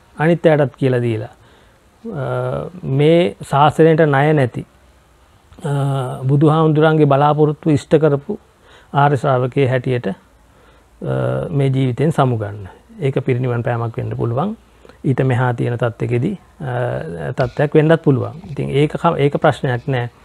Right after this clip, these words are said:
මේ පෘථග්ජන දබාවයෙන්, අ, ඉක්ම වෙලා, ඉක්මවලා, පෘථග්ජන භාවය ඉක්මවලා මේ මනුෂ්‍යත්වය ලැබපු වෙලාවේ මේකෙන් ප්‍රයෝජනයක් අරගෙන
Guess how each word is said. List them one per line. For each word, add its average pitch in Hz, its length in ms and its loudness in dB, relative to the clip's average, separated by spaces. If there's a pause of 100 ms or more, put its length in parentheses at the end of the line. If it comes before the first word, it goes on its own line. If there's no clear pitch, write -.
(360)
මේ 156 140 4
පෘථග්ජන 143 580 2
දබාවයෙන්, 127 680 0 (380)
අ, 120 120 -4 (1800)
ඉක්ම 151 320 2
වෙලා, 110 240 -2 (300)
ඉක්මවලා, 127 540 0 (180)
පෘථග්ජන 135 400 -4
භාවය 135 260 2
ඉක්මවලා 127 440 -2 (360)
මේ 135 80 -2
මනුෂ්‍යත්වය 135 500 0
ලැබපු 127 320 -2
වෙලාවේ 117 500 -2 (1300)
මේකෙන් 131 480 -2
ප්‍රයෝජනයක් 127 540 -2
අරගෙන 123 400 -2